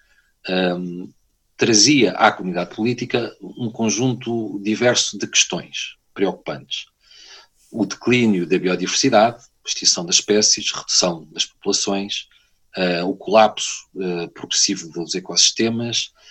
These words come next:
e uma delas eram as alterações climáticas, eh, e o aumento, portanto, o aumento da, da,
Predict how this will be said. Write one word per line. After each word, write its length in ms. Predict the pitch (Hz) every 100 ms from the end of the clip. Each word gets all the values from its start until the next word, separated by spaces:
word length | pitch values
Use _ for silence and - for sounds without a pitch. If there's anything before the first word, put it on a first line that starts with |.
| - - _ -
e 420 | 151 147 160 175
uma 220 | 117 110 104
delas 420 | 107 117 131 -
eram 360 | 95 107 104 -
as 100 | -
alterações 380 | 87 - -
climáticas, 800 | - 107 110 110 127 - 131 - - _ _ _ _ -
eh, 320 | 98 98 98
e 160 | 101 101
o 140 | 104
aumento, 360 | 95 98 104 -
portanto, 380 | - 98 92 -
o 120 | 87
aumento 320 | 90 95 92 85
da, 420 | 92 90 85 82 - _
da, 320 | 87 85 85